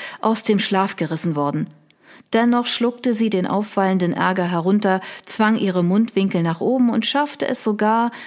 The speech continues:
einen freundlichen Ton anzuschlagen. "Dann verlässt keine Information diesen Raum,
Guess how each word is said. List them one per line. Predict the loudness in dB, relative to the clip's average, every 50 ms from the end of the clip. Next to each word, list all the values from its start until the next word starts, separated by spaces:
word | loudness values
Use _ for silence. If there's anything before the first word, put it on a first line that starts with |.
| -18 -6 -2
einen | 2 2 4 4 2 2
freundlichen | 0 -2 0 2 2 2 2 2 0 0 2 0 0 0
Ton | 0 0 0 0 0 -2
anzuschlagen. | -2 -4 -4 -4 -2 -2 -2 -2 -2 -2 -2 -2 -2 -4 -4 -6 -10 _ _ _ _ _ _ _ _ -20 -20 -20 -20 -20 -20 -12 _ 0
"Dann | 2 4 4 4 4 4 2 2
verlässt | 2 2 2 4 4 2 2 0 -2 -4
keine | -4 0 2 2 2 2 0 0
Information | 0 0 0 2 2 4 4 4 2 2 0 0 2 2 4 4 4 4
diesen | 4 2 2 4 2 2
Raum, | 2 2 4 4 4 2 2